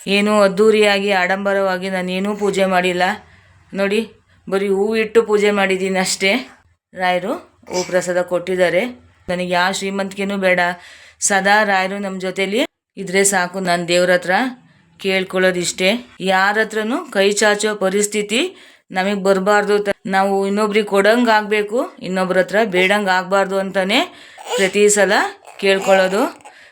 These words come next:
ದೇವ್ರ ಆಶೀರ್ವಾದ ನಮ್ಮ ಮೇಲಿದೆ, ಅವ್ರ ದೃಷ್ಟಿ ಸದಾ ನಮ್ಮ ಮೇಲಿದ್ರೆ ಆಯ್ತು ಅಷ್ಟೇ ನಾನು ಬಯಸೋದು. ನೋಡಿ ಅಪ್ಪಾಜಿ ಹೂ ಪ್ರಸಾದ. ಅವ್ರು ನಮ್ಮನ್ನ ನೋಡ್ತಾ ಇದ್ದಾರೆ, ನಮ್ಮನ್ನ ಗಮನಿಸ್ತಾ ಇದ್ದಾರೆ ಅನ್ನೋದು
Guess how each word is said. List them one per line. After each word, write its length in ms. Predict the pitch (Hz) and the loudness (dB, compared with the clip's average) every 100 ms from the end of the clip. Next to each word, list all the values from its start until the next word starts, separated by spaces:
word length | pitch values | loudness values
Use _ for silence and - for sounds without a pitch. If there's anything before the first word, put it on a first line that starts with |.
| _ 165 | _ 0
ದೇವ್ರ 280 | 190 196 196 | 4 4 4
ಆಶೀರ್ವಾದ 540 | 185 185 196 190 180 | 2 0 0 2 2
ನಮ್ಮ 240 | 190 180 | 0 0
ಮೇಲಿದೆ, 420 | 185 185 180 180 220 330 - - - - - - 427 - - | 0 0 2 2 2 -2 -8 -14 -16 -16 -14 -10 -10 -10 -2
ಅವ್ರ 160 | 185 | 0
ದೃಷ್ಟಿ 720 | 185 190 196 233 302 370 - _ - 208 220 143 - 110 - - | 2 2 2 2 0 0 -12 _ -16 -14 -14 -18 -20 -20 -20 -10
ಸದಾ 380 | 208 196 190 190 | -2 0 2 2
ನಮ್ಮ 180 | 196 | 0
ಮೇಲಿದ್ರೆ 400 | 185 185 185 175 | -2 -2 -2 0
ಆಯ್ತು 360 | 185 175 180 180 | 2 0 -2 -4
ಅಷ್ಟೇ 360 | 175 175 208 277 - - | -6 -4 -2 -2 -4 -6
ನಾನು 220 | 175 180 | -2 0
ಬಯಸೋದು. 460 | 170 170 185 175 202 311 - _ _ _ | 2 2 0 0 -2 -4 -8 _ _ _
ನೋಡಿ 160 | 175 170 | -18 -18
ಅಪ್ಪಾಜಿ 480 | 170 170 175 170 180 | -16 -10 -8 -8 -10
ಹೂ 240 | 180 185 | -14 -16
ಪ್ರಸಾದ. 480 | 175 175 175 175 170 175 180 - _ _ _ _ _ _ _ _ _ _ _ _ _ _ _ _ _ - | -12 -8 -6 -6 -4 -6 -8 -14 _ _ _ _ _ _ _ _ _ _ _ _ _ _ _ _ _ -14
ಅವ್ರು 180 | 175 180 | -10 -10
ನಮ್ಮನ್ನ 260 | 185 202 | -8 -8
ನೋಡ್ತಾ 360 | 196 214 247 247 | -4 -2 -2 0
ಇದ್ದಾರೆ, 380 | 226 226 214 208 | 2 2 2 0
ನಮ್ಮನ್ನ 280 | 196 196 | -4 -8
ಗಮನಿಸ್ತಾ 500 | 190 180 208 220 247 | -6 -6 -6 -6 -4
ಇದ್ದಾರೆ 360 | 226 226 214 214 | -4 0 -2 0
ಅನ್ನೋದು 560 | 214 214 208 214 208 | -2 -2 -4 -6 -8